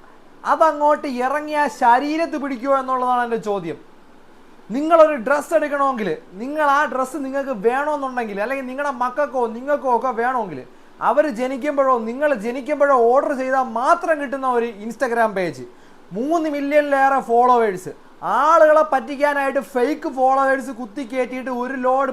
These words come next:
പോസ്റ്റ് വിട്ട് കുറേ ഇൻഫ്ലുവൻസേഴ്സിന് ഡ്രസ്സും കൊടുത്ത് അവരുടെ റിവ്യൂ വെച്ച് മാത്രം ജനങ്ങളെ പറ്റിച്ച് പൈസ ഉണ്ടാക്കി തിന്ന് ജീവിക്കുന്ന കുറേ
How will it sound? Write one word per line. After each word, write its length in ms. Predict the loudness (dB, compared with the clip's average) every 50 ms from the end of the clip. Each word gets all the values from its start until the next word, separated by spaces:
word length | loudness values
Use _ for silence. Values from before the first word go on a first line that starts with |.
| -4 -4
പോസ്റ്റ് 340 | -2 -2 -2 -2 -2 -4 -4
വിട്ട് 200 | -4 -4 -6 -8
കുറേ 260 | -6 -4 -2 -2 -2
ഇൻഫ്ലുവൻസേഴ്സിന് 880 | -2 -4 -6 -8 -8 -6 -4 -4 -2 -4 -4 -6 -6 -6 -6 -6 -8 -10 -8 -4
ഡ്രസ്സും 320 | -4 -4 -4 -6 -8 -4
കൊടുത്ത് 400 | -2 -2 -2 -2 0 2 2 2 0 -2 -16 -20 -20 -20 -20 -18 -8 -2
അവരുടെ 460 | 0 4 6 8 8 8 6 4 4
റിവ്യൂ 300 | -2 -6 -4 -4 -4 -2 -2
വെച്ച് 220 | -2 -2 -2 -4
മാത്രം 680 | -8 -6 -2 0 2 2 2 2 2 2 2 2 0 -2
ജനങ്ങളെ 400 | -2 -2 -2 0 2 2 2 2 2 2
പറ്റിച്ച് 440 | 2 2 2 0 -8 -10 -6 -6 -8 -8 -4 0
പൈസ 300 | 2 2 2 2 2 4 4
ഉണ്ടാക്കി 420 | 4 4 4 4 4 4 4 2 -6 -10 -8 -6
തിന്ന് 280 | -6 -4 -4 -2 -2 -2
ജീവിക്കുന്ന 580 | -2 -4 -4 -4 -4 -4 -4 -6 -6 -6 -6
കുറേ 360 | -6 -6 -6 -4 -2 0 -2